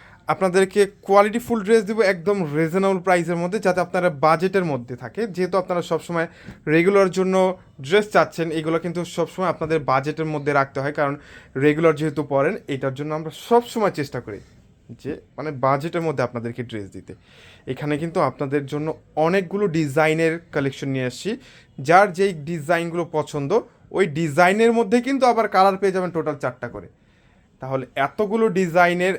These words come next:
আর এত সুন্দর সুন্দর কালেকশনের ড্রেস আমাদের কাছে পেয়ে যাবেন মাত্র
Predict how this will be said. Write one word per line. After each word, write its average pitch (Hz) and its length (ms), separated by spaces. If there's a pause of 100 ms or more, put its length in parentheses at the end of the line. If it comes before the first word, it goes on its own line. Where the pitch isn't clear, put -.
(120)
আর 139 100 (160)
এত 156 140
সুন্দর 226 380
সুন্দর 196 340
কালেকশনের 156 540
ড্রেস 143 340
আমাদের 131 200
কাছে 131 200
পেয়ে 131 160
যাবেন 143 160 (100)
মাত্র 123 220